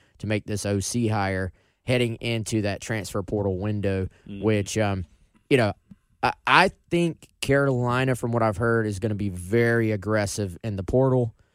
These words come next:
Speaker 1: We saw it last year. They are, I believe, pretty uniquely situated to be one of the teams that is gonna do well in the portal every year. We saw that last year. I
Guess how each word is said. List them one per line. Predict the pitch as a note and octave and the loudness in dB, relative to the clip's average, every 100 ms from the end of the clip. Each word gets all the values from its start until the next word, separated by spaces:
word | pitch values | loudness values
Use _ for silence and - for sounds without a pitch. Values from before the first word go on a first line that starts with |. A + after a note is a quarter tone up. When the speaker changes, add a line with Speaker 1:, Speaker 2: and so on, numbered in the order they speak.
| _ - | _ -2
Speaker 1:
We | G#2+ | -2
saw | - A#2+ B2 | 2 2 2
it | - | -2
last | A#2 A#2+ A#2 - B2 | -2 0 0 -2 0
year. | A#2 A#2 G#2 - _ _ _ _ _ F#2 | 0 0 -2 -8 _ _ _ _ _ -4
They | A#2 A2+ A2+ - | 0 2 0 0
are, | A2 G#2 G#2 - - | 0 2 -2 -4 -4
I | A2+ | 0
believe, | C3+ A#2+ A2+ F#2+ - - | 2 2 -2 -6 -12 -2
pretty | B2 E3+ | 0 0
uniquely | C3 A#2+ A2+ A#2 C3 - C#3 B2+ | 0 0 0 0 0 0 0 0
situated | A2 - B2 - C3+ C3+ C3 | 0 -4 -4 0 0 0 -2
to | G#2 | -2
be | A2+ A2 | 0 0
one | A#2 A#2+ | 0 -2
of | |
the | G#2+ | -4
teams | - A#2+ A#2+ A#2+ A2 - | -4 -4 -2 -4 -6 -2
that | G#2+ G2 - _ _ _ | -2 -2 -6 _ _ _
is | G#2+ G2 | -4 -2
gonna | A#2 A2 | 0 0
do | G2+ G#2+ | 0 -2
well | F2+ G2+ A2+ B2+ B2+ - | 0 0 2 2 0 -6
in | C#3 C3 | -2 -2
the | |
portal | A2 C#3+ C#3 C3+ | 2 2 2 2
every | C#3 C3 | 0 0
year. | B2+ C3+ | 2 0
We | B2 G#2 | 0 -2
saw | B2+ B2+ | 2 2
that | A#2+ G#2+ | 2 0
last | A#2 A2+ A2 A2+ | 0 0 0 -2
year. | A2 G#2 - _ _ _ _ _ | 0 -2 -4 _ _ _ _ _
I | A#2 B2 B2+ B2 | 4 4 4 2